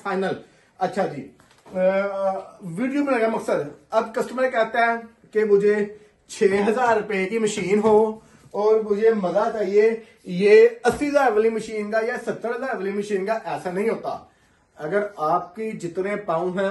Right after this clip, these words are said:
उतनी चादर पाँव के अंदर रह के फलाई मसाला गलत फलत हो गई है। बहरहाल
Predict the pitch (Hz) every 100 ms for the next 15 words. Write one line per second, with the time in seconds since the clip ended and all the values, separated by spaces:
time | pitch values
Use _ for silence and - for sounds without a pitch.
0 | 196 214 196 233 226 226 196 160 175 196
1 | - - - 170 175 180 190 185 190 180
2 | 175 208 196 170 185 185 - 151 170 180
3 | 175 - _ 131 156 175 180 185 185 143
4 | 170 202 - _ _ 156 190 208 190